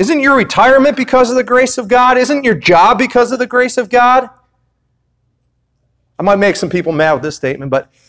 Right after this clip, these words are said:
we really don't earn anything in this life because we really don't deserve anything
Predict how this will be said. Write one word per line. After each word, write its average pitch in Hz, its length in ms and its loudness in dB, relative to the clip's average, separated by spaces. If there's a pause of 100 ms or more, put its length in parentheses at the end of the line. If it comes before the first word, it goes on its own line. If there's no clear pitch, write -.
(160)
we 302 200 0
really 294 340 0
don't 220 260 0
earn 214 340 0
anything 165 680 -6 (320)
in 143 80 -8
this 123 180 -6
life 113 460 -6 (840)
because 180 240 -6
we 175 80 -2
really 202 260 2
don't 175 260 -2
deserve 127 720 -4 (160)
anything 107 540 -10